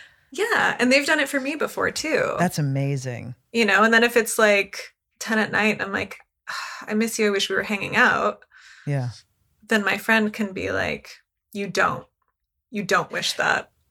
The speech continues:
Speaker 2: But don't you think it also depends on what, why did you break up in the first place? A lot of this
Speaker 1: Yeah.
Speaker 2: is based on the circumstances, right?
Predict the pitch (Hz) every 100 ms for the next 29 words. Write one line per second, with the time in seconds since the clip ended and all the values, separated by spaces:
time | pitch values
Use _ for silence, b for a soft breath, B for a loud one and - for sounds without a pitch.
0 | - 202 226 233 262 262 240 214 202 247
1 | 277 214 - 175 170 185 196 196 220 254
2 | 226 220 220 214 196 165 156 180 190 -
3 | 147 117 123 180 208 247 277 202 165 151
4 | - 139 135 143 170 165 - 160 143 131
5 | 113 143 - 175 151 135 139 120 - 127
6 | 135 143 151